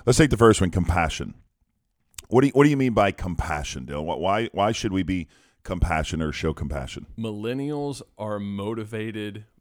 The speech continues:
Speaker 2: by compassionate initiatives. Uh, you may remember the End It movement or Coney two thousand twelve.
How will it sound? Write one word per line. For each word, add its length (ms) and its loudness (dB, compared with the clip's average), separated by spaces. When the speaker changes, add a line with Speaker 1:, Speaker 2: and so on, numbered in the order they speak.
Speaker 2:
by 560 -12
compassionate 840 -12
initiatives. 880 -12
Uh, 120 -18
you 140 -12
may 120 -6
remember 460 -8
the 340 -12
End 260 -6
It 140 -10
movement 440 -14
or 420 -12
Coney 300 -8
two 180 -10
thousand 420 -8
twelve. 480 -8